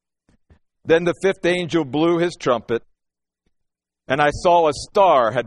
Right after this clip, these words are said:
fallen from the sky. Now, this is a really good time, too, to say, you know, sometimes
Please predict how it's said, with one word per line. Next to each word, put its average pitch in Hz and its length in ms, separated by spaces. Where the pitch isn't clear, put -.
fallen 135 420
from 127 160
the 123 80
sky. 107 600
Now, 147 80
this 196 200
is 208 100
a 180 80
really 165 320
good 147 240
time, 147 360
too, 185 300
to 143 140
say, 143 440
you 151 80
know, 147 140
sometimes 185 600